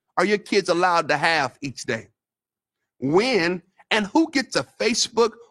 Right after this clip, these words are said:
or a social media account? At what age can the kids have a smartphone? Who's going to monitor your kids' texts and instant messaging? All of those are great questions for you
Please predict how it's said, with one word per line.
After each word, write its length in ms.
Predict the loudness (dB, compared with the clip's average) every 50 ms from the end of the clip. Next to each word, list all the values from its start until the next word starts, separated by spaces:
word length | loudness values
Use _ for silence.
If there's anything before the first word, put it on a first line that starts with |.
| -4 0
or 180 | 2 4 4 2
a 40 |
social 500 | 2 0 0 2 2 2 2 0 0 0
media 340 | 0 0 -4 -4 -4 -4 -4
account? 380 | -4 -6 -8 -8 -8 -8 -10 -12 _ _ _ _ _ _ _ _ _ _ _ -20 -18 -8 -2 0
At 160 | 0 0 2
what 160 | 0 0 0
age 640 | -2 -4 -2 -2 -2 -4 -6 -8 -12 -16 -20 -20 -20 _ _ _ _ _
can 240 | -2 0 0 2 2
the 80 | 0 -2
kids 380 | -2 -2 -2 -2 -2 0 0
have 180 | 0 2 2 2
a 40 | 0
smartphone? 760 | -2 0 2 2 2 2 0 -2 -6 -4 -4 -4 -6 -10 -16 _ _ _ _ _ _ _ _ _ _ _
Who's 360 | 0 4 4 4 4 4 0
going 260 | 0 2 2 2 2
to 100 | 2 2
monitor 680 | 2 4 4 4 4 4 4 2 0 -2 -4 -6 -4
your 220 | -2 0 2 2 0
kids' 420 | 0 0 0 0 0 -2 -6 -10
texts 480 | -4 0 0 0 0 0 -4 -10 -12 -12 _ -20 -8 -4
and 160 | -2 0 0
instant 420 | 0 0 -2 -2 -2 -2 -2 0 0
messaging? 460 | 0 -2 -2 -8 -18 -18 -20 -20 -20 _ _ _ _ _ _ _ _ _ _ _ _ _ _ _ -20 -12 _ 0
All 360 | 2 4 4 4 4 2 0
of 60 | 0
those 400 | 0 0 0 0 -2 -4 -6 -8 -8 -6
are 80 | -6
great 480 | -6 -6 -6 -2 0 0 0 0 -2 -10
questions 520 | -6 -2 0 0 0 -2 -6 -8 -10 -8
for 120 | -8 -8 -8
you 260 | -6 -6 -6 -8